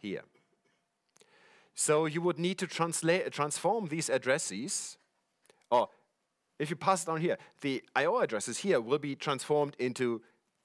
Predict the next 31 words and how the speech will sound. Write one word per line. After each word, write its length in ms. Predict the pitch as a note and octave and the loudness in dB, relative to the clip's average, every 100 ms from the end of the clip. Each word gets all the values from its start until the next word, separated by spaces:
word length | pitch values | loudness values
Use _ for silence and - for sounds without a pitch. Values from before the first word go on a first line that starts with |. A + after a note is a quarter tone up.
| _ _ D#3+ _ _ | _ _ -20 _ _
Q 200 | - D3+ | -4 0
M 140 | C3+ A#2+ | 2 2
O 260 | A#2 A#2+ _ _ _ _ - | 0 -2 _ _ _ _ -2
guest 320 | B2 C3+ - | 0 0 -2
kernel 260 | - F3 F3 | -2 0 0
addresses, 760 | E3 F3 F#3 A#3+ E4+ - - _ _ _ _ _ - _ - _ | -2 -2 -4 -8 -10 -10 -14 _ _ _ _ _ -20 _ -20 _
which 200 | C3 - | -8 -2
then 220 | C#3+ D#3 | 0 0
have 300 | E3 B2 C#3 - | 0 -2 -2 -4
to 80 | |
be 120 | C3+ C#3 | -10 -8
transformed 680 | - B2+ - B2 B2+ C3+ - | -4 -4 -2 0 0 -4 -4
into 600 | A#2+ B2+ B2+ A#2+ A#2+ B2 _ _ _ _ - | -4 -4 0 0 0 -4 _ _ _ _ -6
the 100 | A#2+ | -2
host 540 | F#3 G3+ - - - _ _ _ - | 0 0 -4 -10 -20 _ _ _ -6
kernel 340 | G#2 G2 F#2 - | -4 -4 -8 -10
addresses. 600 | F#2 F2+ - B1 - _ _ _ _ _ _ - - - - | -6 -6 -6 -14 -20 _ _ _ _ _ _ -20 -20 -20 -4
So 160 | - | 0
you 140 | D#3 D3 | 2 4
have, 320 | D3+ - - _ _ | 2 0 -20 _ _
from 200 | C#3 C3+ | 0 2
my 100 | F#3+ | 2
understanding, 560 | B3 E3 A#2+ G2+ F2+ - _ _ _ _ | 2 -2 -4 -4 -6 -12 _ _ _ _
three 320 | - C3+ G#3+ | -10 -6 -6
types 580 | A3+ C#3+ B2 C3 - - _ _ - | -2 0 0 -2 -8 -10 _ _ -6
of 140 | B2+ - | -4 -2
address 320 | B2 E3 - | -2 -2 0
translations 600 | C3 A2 G2+ F#2 F2 - | -4 -2 -2 -4 -8 -4
going 240 | G#2 F2+ | -4 -4
on 140 | F2 E2 | -6 -6
here. 240 | A#2+ F#2+ | -4 -6